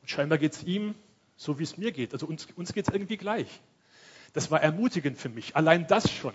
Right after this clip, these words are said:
das ist ermutigend zu wissen, dass da Leute sind, die ähnliche Kämpfe haben. Das ist ermutigend.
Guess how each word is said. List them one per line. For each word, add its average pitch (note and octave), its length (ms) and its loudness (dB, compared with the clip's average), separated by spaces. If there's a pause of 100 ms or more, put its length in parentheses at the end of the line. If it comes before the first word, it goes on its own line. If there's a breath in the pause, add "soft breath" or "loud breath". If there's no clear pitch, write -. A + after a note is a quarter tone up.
(160)
das F3+ 140 -4
ist F#3 120 -4
ermutigend E3 600 0
zu C3 200 -6
wissen, D#3 320 -6 (540 soft breath)
dass - 160 -12
da C#3+ 80 -2
Leute D#3+ 340 0
sind, E3+ 400 0 (920)
die D#3 140 -8
ähnliche F#3 400 -4
Kämpfe F3 440 -2
haben. A2 160 -12
Das - 140 -14
ist F#3 100 -14
ermutigend. G3+ 680 -8